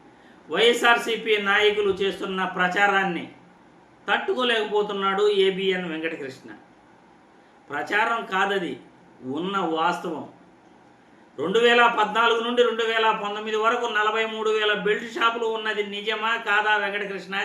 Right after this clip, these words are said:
సమాధానం చెప్పాలి. ఒక్కొక్క మద్యం షాపుకు ఒక్కొక్క పర్మిట్ రూము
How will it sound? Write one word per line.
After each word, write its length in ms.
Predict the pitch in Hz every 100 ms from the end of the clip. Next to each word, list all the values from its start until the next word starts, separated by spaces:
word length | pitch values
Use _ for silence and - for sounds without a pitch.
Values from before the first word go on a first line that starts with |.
| 202
సమాధానం 540 | 185 185 185 180 165
చెప్పాలి. 340 | 151 143 135 - - _ _ _ _ _ _ _ _ _ _ - - - - - - - - - - 160
ఒక్కొక్క 340 | 202 254 247 233
మద్యం 400 | 220 220 262 262
షాపుకు 400 | 247 247 254 240
ఒక్కొక్క 460 | 226 226 240 240
పర్మిట్ 480 | 226 220 233 254 247
రూము 580 | 247 240 226 170 113